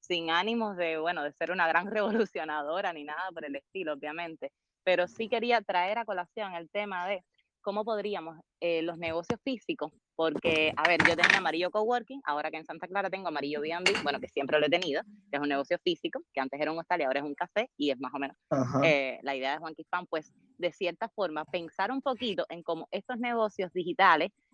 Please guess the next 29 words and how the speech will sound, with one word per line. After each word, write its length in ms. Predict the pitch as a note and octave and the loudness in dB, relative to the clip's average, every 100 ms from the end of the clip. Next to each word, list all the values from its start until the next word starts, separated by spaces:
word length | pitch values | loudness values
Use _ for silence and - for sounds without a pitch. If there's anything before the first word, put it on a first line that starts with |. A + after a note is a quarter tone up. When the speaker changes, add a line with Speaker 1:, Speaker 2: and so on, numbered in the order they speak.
| _ _ | _ _
Speaker 1:
eh, 220 | D#3+ D#3 - | 0 0 -2
que 60 | |
están 260 | D3+ E3 D#3+ | 0 2 2
creciendo 580 | G3 G3 B3 G#3 G3 G3 | 0 0 0 0 2 0
y 80 | |
que 100 | F3 | 2
a 100 | D3+ | 2
mí 200 | D3 D#3+ E3+ - | 2 -4 -6 -6
personalmente 580 | D3+ D#3 C#3+ D#3+ E3 | -6 -2 -2 -4 -6
me 80 | F#3 | -8
encanta 400 | F3+ G3 G3 G#3+ | -6 -6 -4 -2
y 60 | D3 | -2
que 100 | C#3 | -4
sé 160 | - | -8
que 60 | C3 | -8
ustedes 280 | - D#3 D#3+ | -6 -6 -4
también, 460 | F3+ D#3+ D#3 D#3+ - _ - | -8 -2 0 -2 -6 _ -4
pues, 120 | F#3 - | -4 2
podríamos, 560 | F3 F3+ G#3+ G#3+ F3+ | 4 4 4 0 -2
¿cómo 220 | - B3+ | -2 -2
podríamos 480 | A#3 G3+ G#3+ A3+ G3 - | 0 0 0 -2 -6 -4
colaborar? 500 | D#3+ D3 C#3 C3+ - - | -2 0 -2 -4 -8 -8
¿Cómo 200 | G#3 A#3 | -6 0
podríamos 360 | G#3+ A3+ G3 | 0 0 -4
seguir 320 | - G#3 C#4 | -2 -2 -2
colaborando? 640 | C#4+ A#3+ F3+ E3 C#3 B2 C3 | -2 0 0 0 -4 -8 -12
Porque 220 | D3+ - | -12 -4
colaborando 440 | D#3+ D#3+ E3 G#3 | 2 4 4 0
estamos, 380 | G3+ - C3+ B2 | -4 -2 -2 -2